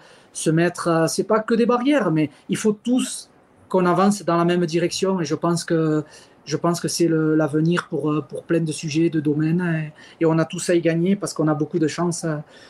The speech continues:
on a beaucoup de chance. De, moi, je dis, on a beaucoup de chance. Voilà, on vit dans un pays, euh, merveilleux, dans une planète qui est merveilleuse. À nous de préserver tout ça, de, d'essayer de protéger tout ça parce que,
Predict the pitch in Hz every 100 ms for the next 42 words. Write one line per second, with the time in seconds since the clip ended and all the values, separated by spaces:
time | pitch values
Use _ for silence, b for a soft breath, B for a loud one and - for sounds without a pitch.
0 | B B 175 185 180 202 214 202 196 196
1 | 196 165 160 156 160 165 170 147 180 160
2 | 156 165 175 165 170 165 - 151 156 147
3 | B B 170 170 170 175 165 170 165 175
4 | 180 170 160 170 165 165 170 175 170 160
5 | 160 165 165 165 170 165 147 - 156 156
6 | 175 151 165 170 175 165 175 B B B
7 | B 185 190 208 208 - 196 170 165 180
8 | - 180 190 180 165 156 b b 156 202
9 | - 202 202 190 190 - 202 208 175 202
10 | 196 - 190 185 156 - 160